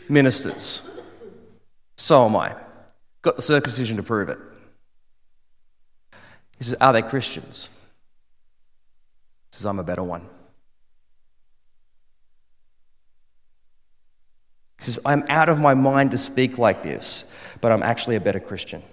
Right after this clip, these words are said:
Now, this is Paul, who we know at the same, in the same breath will say that he's the chief of all sinners, that he's the least of all the apostles.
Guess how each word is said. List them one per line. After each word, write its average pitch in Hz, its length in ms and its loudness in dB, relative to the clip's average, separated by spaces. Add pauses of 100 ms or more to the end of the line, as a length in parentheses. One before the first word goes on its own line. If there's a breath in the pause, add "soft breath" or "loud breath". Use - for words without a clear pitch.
(1080)
Now, 156 100 10
this 226 180 6
is 196 120 2
Paul, - 800 0 (200)
who 151 140 8
we 151 140 8
know 127 200 10
at 120 100 4
the 139 40 -2
same, 160 320 6
in 147 120 0
the 131 40 2
same 170 300 4
breath 120 240 4
will 120 80 -4
say 120 240 2
that 113 100 0
he's 113 140 0
the 117 60 -4
chief 117 260 -4
of 104 80 -6
all 104 100 -2
sinners, - 560 -6 (880)
that 131 120 2
he's 113 100 2
the 127 80 0
least 135 260 4
of 127 80 0
all 123 140 2
the 117 80 2
apostles. - 640 -2